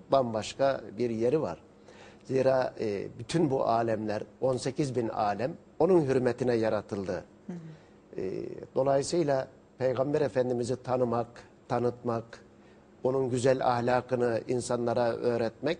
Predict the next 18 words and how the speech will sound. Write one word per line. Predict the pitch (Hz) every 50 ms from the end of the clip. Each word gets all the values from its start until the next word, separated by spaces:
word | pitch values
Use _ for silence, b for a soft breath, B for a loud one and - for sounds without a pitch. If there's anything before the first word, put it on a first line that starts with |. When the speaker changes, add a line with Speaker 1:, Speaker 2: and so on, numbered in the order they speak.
| - - - -
Speaker 1:
son | - - - 165 151 131
derece | 135 131 131 120 160
önemli | - - 123 120 127 127 123 131 151 143
bir | 131 107 -
konu. | - 104 98 92 87 80 - - - -
Speaker 2:
Hmm. | 185 175 175 165 156 156 147 B B B B B - -
Speaker 1:
Ancak | 147 151 180 165 175 156 - - - - - - -
eski | 143 127 - - - - 196
ile | 202 175 139 123
yeni | 110 113 110 120 143 156 180 175 131
dediğimiz | 135 127 110 131 139 147 185 190 160 123
zaman | 127 120 104 101 101 104 - - - - - - - - - - - - -
çok | - - 214 - - -
farklı | - - 131 139 131 - - 190 175
bir | 160 147
şey | 123 - 190 190 175
ortaya | 139 120 - - 120 113
çıkıyor. | 101 - 120 - 113 113 110 101